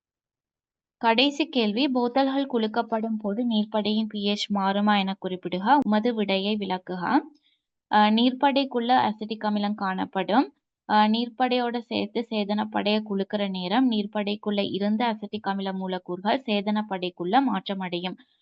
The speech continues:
ஆகவே, நீர்ப்படைக்குள்ள காணப்பட்ட அசிட்டிக் அமிலத்தின் அளவு வந்து குறையும்.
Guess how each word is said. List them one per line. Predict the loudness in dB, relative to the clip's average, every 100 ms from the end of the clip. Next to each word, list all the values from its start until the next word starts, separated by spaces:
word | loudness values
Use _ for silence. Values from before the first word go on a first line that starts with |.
| _ 4
ஆகவே, | 6 6 4 2
நீர்ப்படைக்குள்ள | 0 -2 -2 -2 -2 -2 -2
காணப்பட்ட | -2 -4 -4 -4 -6 -2
அசிட்டிக் | -4 -2 -6 -4 -4
அமிலத்தின் | -4 -4 -4 -4
அளவு | -2 -2 0 0
வந்து | -2 -4
குறையும். | -2 -2 0 0